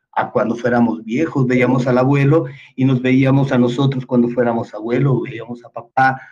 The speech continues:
y veíamos los cambios. Y todas estas cosas se acabaron. No tenemos forma de, de compararnos y de... y de,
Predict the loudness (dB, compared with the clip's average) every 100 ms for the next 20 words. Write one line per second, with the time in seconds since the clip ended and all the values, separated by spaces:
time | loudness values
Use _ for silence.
0 | _ _ -10 -2 0 2 0 -4 -2 0
1 | 0 -2 -6 -14 _ _ _ _ _ _
2 | _ -2 2 2 0 -6 -6 -4 0 0
3 | 0 -2 -2 0 2 2 -2 -8 _ _
4 | _ -8 -2 2 4 4 2 0 -2 0
5 | 2 2 0 -4 -10 _ _ _ _ -6
6 | -4 -2 0 2 2 2 0 -2 -6 -6
7 | -8 -8 -8 -6 -6 -6 -8 -12